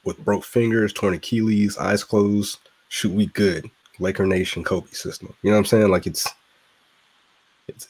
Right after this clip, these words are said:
it's crazy, man. Like, just doesn't make any sense. So, but, I mean, everything happens for a reason. Hopefully, uh, you know,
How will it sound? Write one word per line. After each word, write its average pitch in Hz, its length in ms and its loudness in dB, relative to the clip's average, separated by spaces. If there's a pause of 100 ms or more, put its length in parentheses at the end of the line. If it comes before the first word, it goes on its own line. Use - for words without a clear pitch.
it's - 120 -6
crazy, 98 380 0
man. 82 260 -4
Like, 82 380 -6 (1600)
just - 280 -8
doesn't 87 280 2
make 85 200 -6
any 80 200 -4
sense. - 380 -10
So, - 360 -10 (220)
but, - 220 -6
I 85 60 -4
mean, 85 360 -4 (280)
everything 107 280 6
happens 98 280 2
for 95 180 2
a 92 40 0
reason. 90 480 -4 (800)
Hopefully, 90 500 -2
uh, 78 180 -4 (960)
you 85 120 -6
know, 69 220 -10